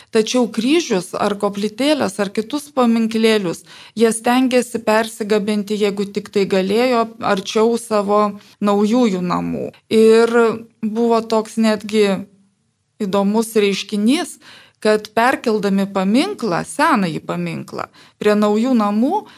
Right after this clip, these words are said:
jie įrėždavo į paminklo stiebą perkelimo datą. Tai pavyzdžiui, ekspedicijose esu nufotografavusi ne vieną koplytstulpį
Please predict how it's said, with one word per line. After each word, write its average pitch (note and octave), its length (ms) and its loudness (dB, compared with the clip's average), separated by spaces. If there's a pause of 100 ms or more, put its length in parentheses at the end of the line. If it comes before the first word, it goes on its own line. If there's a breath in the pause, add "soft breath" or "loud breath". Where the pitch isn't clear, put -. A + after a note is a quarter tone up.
(220 loud breath)
jie C4 280 0
įrėždavo B3 800 2
į A3+ 220 -2
paminklo A3+ 580 2
stiebą B3 680 0 (400 loud breath)
perkelimo B3 760 2
datą. A3+ 580 2 (400 soft breath)
Tai G#3+ 100 4
pavyzdžiui, A3 460 0
ekspedicijose A#3 1160 -4
esu G3+ 340 -6
nufotografavusi G#3 1200 -2
ne G3+ 160 -4
vieną G#3+ 440 0 (420 loud breath)
koplytstulpį G#3+ 1040 -2